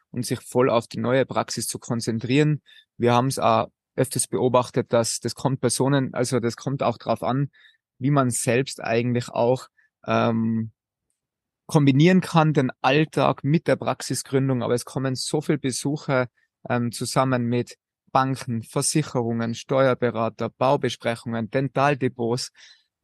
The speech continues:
Instrumentenhersteller, mit der Industrie. Und da ist einfach wichtig, ähm, einen Kopf zu haben dafür, die Zeit haben, da-,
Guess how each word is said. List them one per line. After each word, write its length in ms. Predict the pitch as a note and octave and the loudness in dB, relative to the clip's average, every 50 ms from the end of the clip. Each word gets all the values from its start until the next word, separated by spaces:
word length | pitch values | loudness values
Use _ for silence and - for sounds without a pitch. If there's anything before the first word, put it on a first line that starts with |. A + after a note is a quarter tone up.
| _ _ | _ _
Instrumentenhersteller, 1300 | - - D#3+ - D3 D#3 E3 E3+ G3 F#3+ - D3 C#3 C#3+ C#3 C#3+ - - C#3+ C3+ C3 B2+ B2+ B2 B2+ B2+ | -4 -4 -2 0 2 2 4 4 2 2 0 2 2 4 4 2 2 2 0 0 2 2 0 0 0 -2
mit 160 | - C#3+ C#3 | -4 -2 0
der 80 | - D3+ | 0 0
Industrie. 640 | D3+ D#3+ D#3 D3 - - - C#3 E3 F#3 F3 C#3+ - _ _ _ _ _ | 2 2 0 0 -2 -2 -2 -2 0 0 0 0 -2 _ _ _ _ _
Und 220 | - A#2+ A#2+ - | -10 -8 -6 -2
da 160 | - A2+ B2 | 0 2 2
ist 180 | D3 D#3 - - | 2 2 0 -2
einfach 360 | - B2+ C3 A#2 B2+ - A#2+ | -4 -4 -2 -4 -6 -6 -2
wichtig, 500 | C3 D#3+ D#3 - - D#3 C#3+ B2+ - - - | -4 -4 -4 -4 -4 -4 -4 -4 -6 -10 -6
ähm, 440 | - B2+ B2 B2 B2+ B2 A#2+ A#2+ A#2 _ _ _ _ _ _ _ _ _ _ _ _ _ _ _ _ - | -4 -2 -2 -2 -4 -6 -6 -8 -10 _ _ _ _ _ _ _ _ _ _ _ _ _ _ _ _ -12
einen 240 | - B2+ B2 B2 A#2+ | -10 -8 -6 -6 -6
Kopf 300 | - - E3+ D#3+ - - | -2 0 0 0 0 -4
zu 200 | - - - D3 | -6 -2 0 0
haben 180 | C#3+ C#3+ D3 D3+ | 2 2 0 0
dafür, 300 | C#3+ C#3 - - D3+ D3 | -2 -4 -4 -2 -4 -4
die 120 | A#2 A#2+ | -4 -4
Zeit 360 | - - - A2+ A2+ B2+ - | -8 -4 -2 0 0 0 -2
haben, 260 | - C3+ B2 A#2+ B2+ B2+ | -4 -4 -4 -4 -4 -6
da-, 100 | - | -8